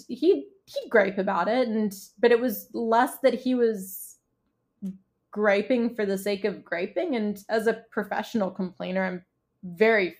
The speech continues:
familiar with complaining for the <laughs> sake of complaining. It was more, you know, just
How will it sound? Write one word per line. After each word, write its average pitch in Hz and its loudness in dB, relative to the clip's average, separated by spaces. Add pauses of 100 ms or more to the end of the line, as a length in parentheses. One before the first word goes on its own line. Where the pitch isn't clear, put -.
familiar 185 -4
with 190 -6
complaining 190 -4
for 196 -6
the 196 0
<laughs> - -
sake 190 0
of 202 -6
complaining. 226 -6 (520)
It 240 0
was 233 -2
more, 202 0 (720)
you 247 0
know, 240 4
just - -8